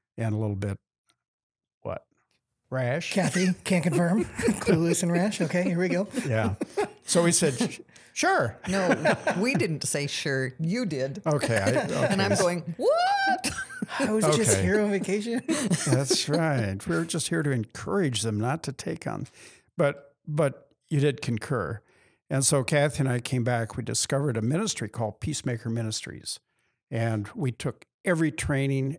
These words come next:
Speaker 1: every course they offered became deeply enmeshed, and those guys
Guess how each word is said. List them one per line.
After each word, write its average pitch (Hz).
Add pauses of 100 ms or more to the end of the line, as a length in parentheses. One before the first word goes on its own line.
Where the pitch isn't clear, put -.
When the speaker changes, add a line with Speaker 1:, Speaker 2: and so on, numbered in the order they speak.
Speaker 1:
every 147
course 135
they 117
offered 107
became 113
deeply 151
enmeshed, 117
and 107
those 127
guys 117